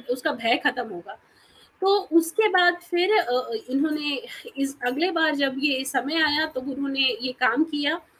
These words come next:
और उसके बाद उन्होंने कहा कि, अ, उसके बाद ये celebration किया तो फिर जो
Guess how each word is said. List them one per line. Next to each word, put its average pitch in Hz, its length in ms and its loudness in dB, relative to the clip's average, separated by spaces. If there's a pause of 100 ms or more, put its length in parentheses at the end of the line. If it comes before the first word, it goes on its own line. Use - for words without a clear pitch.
(320)
और 311 180 8
उसके 359 240 4
बाद 403 220 8
उन्होंने 320 260 2
कहा 302 240 -2
कि, 392 160 0
अ, 320 320 -6
उसके 277 200 -4
बाद 311 200 4
ये 330 120 4
celebration 262 600 0
किया 339 280 4
तो 349 120 -2
फिर 285 220 -6
जो 262 360 4